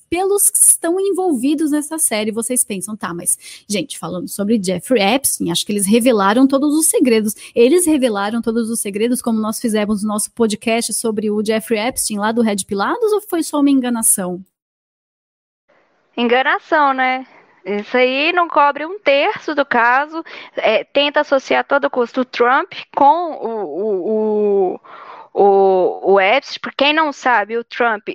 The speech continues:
Speaker 2: lá em dois mil e sete, na primeira condenação do, do, do, do Epstein, o Trump expulsou, proibiu o Epstein de, de ir no Mar-a-Lago lá, justamente por causa dessas condutas dele e porque ele ia lá no Mar-a-Lago recrutar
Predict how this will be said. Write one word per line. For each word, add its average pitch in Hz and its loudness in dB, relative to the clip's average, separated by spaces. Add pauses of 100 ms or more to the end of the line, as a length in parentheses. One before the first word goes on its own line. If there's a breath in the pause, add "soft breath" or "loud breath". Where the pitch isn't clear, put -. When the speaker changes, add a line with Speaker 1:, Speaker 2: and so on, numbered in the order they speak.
(180)
Speaker 2:
lá 302 6
em 403 -8
dois 302 0
mil 269 -4
e 202 -18 (160)
sete, 214 -2
na 208 -4
primeira 262 0
condenação 262 0
do, 226 0
do, 202 -2
do, 202 0
do 220 4
Epstein, 196 -2 (380 loud breath)
o 220 -2
Trump 254 0 (100)
expulsou, 311 2 (200)
proibiu 277 2
o 254 4
Epstein 214 -2
de, 220 2
de 208 -4
ir 233 0
no 269 2
Mar-a-Lago 190 2
lá, 190 2 (240)
justamente 269 -2
por - -14
causa 214 -2
dessas 202 -4
condutas 226 0
dele 220 -2
e 196 -10
porque - 2
ele 247 2
ia 294 0
lá 269 4
no 339 -6
Mar-a-Lago 208 0
recrutar 233 0